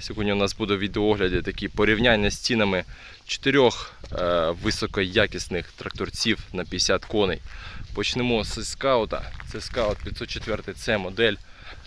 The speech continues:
Е, я буду називати тільки їх плюшки, відмінності один від одного, щоб ви розуміли, за що йде ціна, за що переплата.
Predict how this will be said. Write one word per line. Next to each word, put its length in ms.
Е, 260
я 200
буду 240
називати 560
тільки 260
їх 260
плюшки, 460
відмінності 600
один 280
від 200
одного, 400
щоб 240
ви 100
розуміли, 680
за 200
що 300
йде 280
ціна, 360
за 120
що 200
переплата. 560